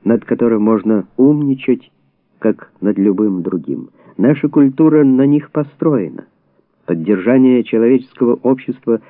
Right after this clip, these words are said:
имеет своей предпосылкой веру преобладающего числа людей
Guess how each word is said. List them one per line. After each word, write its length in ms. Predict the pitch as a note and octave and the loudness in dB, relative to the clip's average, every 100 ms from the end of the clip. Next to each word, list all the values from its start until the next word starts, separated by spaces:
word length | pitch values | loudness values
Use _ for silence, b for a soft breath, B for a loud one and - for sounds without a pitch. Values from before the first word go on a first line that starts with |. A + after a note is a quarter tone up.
| b | b
имеет 380 | - F2+ A#2 A#2 | -4 0 0 0
своей 220 | - A#2+ A2+ | -2 -4 -2
предпосылкой 800 | A2+ G#2 A2 G2+ C3+ B2 A#2+ E2+ | -2 -4 -4 0 0 2 0 -2
веру 480 | D2 C3 C#3 B2 | 0 2 2 0
преобладающего 880 | - - F#2 G2 F#2 B2 A2 - G#2 | -2 -4 -4 -4 -2 -2 -2 -2 -4
числа 320 | F2+ G2 - F#2+ | -2 -6 -4 -2
людей 500 | E2 D#2 A#2+ D3+ | -4 0 0 0